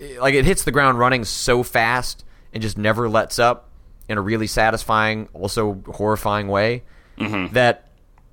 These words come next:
Speaker 1: games have the expectation that they're going to be long.
Speaker 2: Right.
Speaker 1: Like, you know, to bare minimum,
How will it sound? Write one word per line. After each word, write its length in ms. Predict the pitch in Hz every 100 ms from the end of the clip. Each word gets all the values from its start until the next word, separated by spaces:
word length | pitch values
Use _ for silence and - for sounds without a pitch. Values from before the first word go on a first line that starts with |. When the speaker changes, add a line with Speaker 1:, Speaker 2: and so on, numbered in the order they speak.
| - - - - _ _ _ _ - _ -
Speaker 1:
games 420 | 113 151 180 190 151
have 180 | 151
the 100 | 139
expectation 640 | 131 - 127 - 120 117 107
that 140 | 101
they're 100 | 104
going 320 | 92 98 95
to 120 | -
be 140 | 85 85
long. 260 | 78 50 - - - - - - -
Speaker 2:
Right. 280 | 104 95 85 - - _
Speaker 1:
Like, 300 | 82 80 -
you 340 | - 62 67 92
know, 120 | 87
to 140 | -
bare 260 | 85 107 117
minimum, 580 | 110 107 104 98 92